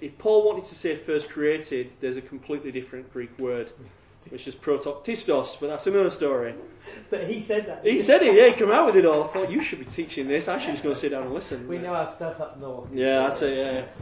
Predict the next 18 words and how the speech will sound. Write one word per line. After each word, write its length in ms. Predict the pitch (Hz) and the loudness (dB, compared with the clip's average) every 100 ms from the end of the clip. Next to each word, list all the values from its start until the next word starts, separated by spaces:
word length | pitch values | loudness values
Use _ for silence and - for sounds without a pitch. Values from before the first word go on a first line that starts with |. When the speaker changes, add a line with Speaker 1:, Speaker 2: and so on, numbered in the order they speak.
| - - | -16 -2
Speaker 1:
But 120 | 151 | 0
it 40 | |
was 120 | 156 175 | 2 2
in 80 | |
Lancashire, 460 | 151 180 175 147 131 | 2 0 -2 -4 -4
so 160 | - 131 | -4 -4
I 60 | |
was 100 | 143 | 0
a 40 | 156 | 0
bit 120 | 165 | 0
Speaker 2:
I 40 | |
Speaker 1:
confused. 420 | 160 151 151 175 | -2 0 2 2
Speaker 2:
didn't 160 | 220 190 | 0 -2
understand 440 | 196 165 - 196 | -2 -4 -6 0
Speaker 1:
Yeah, 360 | 175 180 170 160 | 4 6 6 4
Speaker 2:
that. 140 | 156 | 0
Speaker 1:
so, 140 | 156 156 | -2 0
yeah. 240 | 165 151 | 0 0